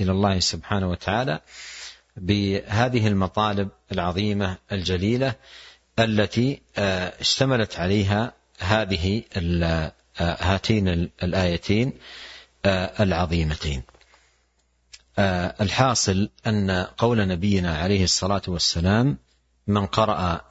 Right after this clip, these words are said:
هاتين الآيتين من آخر سورة البقرة في ليلة كفتاه"، في حث على الاستمرار والمداومة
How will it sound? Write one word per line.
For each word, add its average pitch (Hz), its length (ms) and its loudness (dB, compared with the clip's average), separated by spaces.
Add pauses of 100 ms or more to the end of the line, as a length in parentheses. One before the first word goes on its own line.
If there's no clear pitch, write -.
(140)
هاتين 101 540 0
الآيتين 95 760 0
من 80 220 0
آخر 101 460 2
سورة 107 460 2
البقرة 87 460 2
في 92 220 2
ليلة 101 240 6
كفتاه"، 87 680 0
في 107 220 0
حث - 500 -2 (720)
على 98 360 2
الاستمرار 98 840 2 (380)
والمداومة 98 1300 0